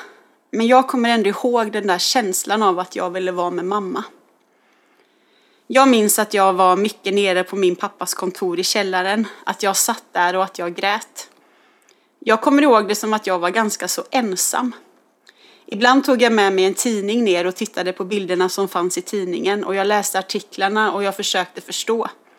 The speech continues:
Jag kommer ihåg att min yngsta lillasyster, som då bara var sju år gammal, klippte ut bilderna på pappa och Leif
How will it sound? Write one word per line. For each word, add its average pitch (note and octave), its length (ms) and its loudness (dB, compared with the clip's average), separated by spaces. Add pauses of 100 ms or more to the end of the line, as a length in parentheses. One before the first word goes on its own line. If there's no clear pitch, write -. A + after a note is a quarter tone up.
(680)
Jag A3 140 2
kommer C4 220 6
ihåg G#3 300 4
att G#3 100 -2
min G3 280 0
yngsta G#3+ 360 0
lillasyster, G3 600 -2
som G3 200 -6
då F#3 320 0 (100)
bara G3 280 2
var F#3 100 -2
sju F#3+ 260 -2
år F3+ 200 -2
gammal, F#3+ 500 -2 (540)
klippte A#3 440 -2
ut A3+ 280 -4
bilderna F#3+ 440 0
på G3+ 100 -6
pappa G3+ 380 -4
och F#3 80 0
Leif E3+ 360 -4